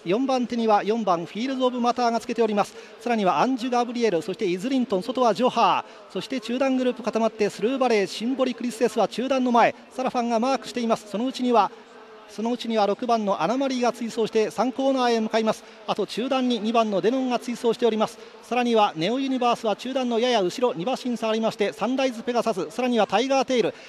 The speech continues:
後ろから三番手には鶴丸ボーイ、桜プレジデント貯めています。最後方はダービーレグノ、各馬これから第三コーナーを迎えますが、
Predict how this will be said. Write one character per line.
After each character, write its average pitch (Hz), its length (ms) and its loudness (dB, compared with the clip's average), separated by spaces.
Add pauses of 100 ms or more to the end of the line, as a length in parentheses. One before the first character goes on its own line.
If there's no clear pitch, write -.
(120)
後 165 160 -6
ろ 254 120 0
か 247 80 -2
ら 247 80 0
三 247 240 -2
番 247 220 0
手 240 100 -2
に 226 100 0
は 214 100 4
鶴 233 200 -4
丸 254 180 0
ボ 233 160 6
ー 180 60 0
イ、 151 40 -6
桜 254 360 -4
プ 247 80 -6
レ 254 80 -2
ジ 202 80 -6
デ 254 80 0
ン 240 60 -2
ト 226 80 -2
貯 214 100 -2
め 233 80 0
て 233 80 0
い 220 80 2
ま 214 100 4
す。 - 80 -8 (240)
最 226 160 2
後 262 220 0
方 240 160 2
は 220 120 8
ダ 247 200 4
ー - 20 -4
ビ 269 140 -4
ー - 20 -2
レ 269 80 2
グ 247 80 2
ノ、 208 140 4 (340)
各 233 160 -4
馬 220 140 0
こ 220 80 -2
れ 220 80 -2
か 220 60 -6
ら 202 100 2
第 220 160 2
三 262 180 -4
コ 254 160 0
ー 269 40 4
ナ 254 80 -2
ー 247 80 0
を 240 120 0
迎 233 160 -2
え 233 60 0
ま 233 80 0
す - 100 -6
が、 208 140 2